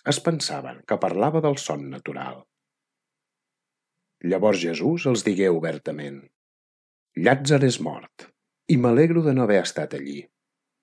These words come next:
Serà en profit vostre, perquè cregueu. Però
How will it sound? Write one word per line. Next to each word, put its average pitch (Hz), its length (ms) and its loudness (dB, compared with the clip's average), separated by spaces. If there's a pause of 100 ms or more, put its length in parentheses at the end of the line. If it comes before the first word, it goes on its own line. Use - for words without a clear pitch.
(240)
Serà 110 300 2
en 143 100 0
profit 131 320 0
vostre, - 460 -4 (420)
perquè 101 260 0
cregueu. 78 440 -6 (1200)
Però 76 160 -2